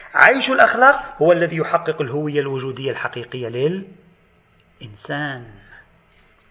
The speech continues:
هو الذي يحقق الهوية الوجودية الحقيقية للإنسان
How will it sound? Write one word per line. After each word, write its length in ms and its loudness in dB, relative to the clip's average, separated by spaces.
هو 100 -2
الذي 280 -2
يحقق 480 -2
الهوية 380 0
الوجودية 480 -4
الحقيقية 560 -6
للإنسان 1300 -6